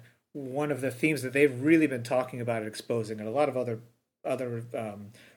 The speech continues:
reporters and podcasts are as well, are how many other federations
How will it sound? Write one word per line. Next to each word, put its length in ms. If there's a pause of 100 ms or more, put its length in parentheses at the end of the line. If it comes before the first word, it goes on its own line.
reporters 580
and 100
podcasts 560
are 140
as 160
well, 460 (540)
are 560 (1000)
how 540 (120)
many 460
other 400
federations 1160